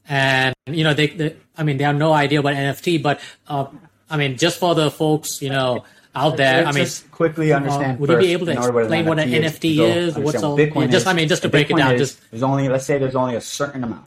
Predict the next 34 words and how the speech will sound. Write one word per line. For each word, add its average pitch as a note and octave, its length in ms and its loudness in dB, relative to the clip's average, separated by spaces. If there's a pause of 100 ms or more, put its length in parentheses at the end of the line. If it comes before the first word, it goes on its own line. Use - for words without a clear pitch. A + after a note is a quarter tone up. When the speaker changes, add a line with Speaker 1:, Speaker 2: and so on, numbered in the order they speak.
Speaker 2:
right? A#2 180 -2
If A#2+ 100 -2
there's C3 160 -4
only E3 220 -2
a D3 40 0
million C#3 500 0
out G#2 240 -2
there, D#2 280 -12
it's - 180 -20
twenty-eight. G#2 500 -6 (300)
If A#2+ 120 0
there's B2+ 120 0
only D3 240 2
a C3+ 60 -2
million E3 400 -2
out C#3+ 240 0
there, G2+ 280 -4 (320)
the A#2+ 120 2
idea C#3 260 2
is B2+ 120 0
the A2 60 -6
more C3+ 220 0
people D3+ 240 0
that B2 140 0
gravitate B2 640 0
to G#2+ 120 -8
this G2+ 220 -6
and G#2 80 -10
say, A2+ 200 0
"Hey, B2+ 200 2
I G#2+ 100 4
wanna G#2+ 160 -2
use F3 380 -4
this," B2 340 -2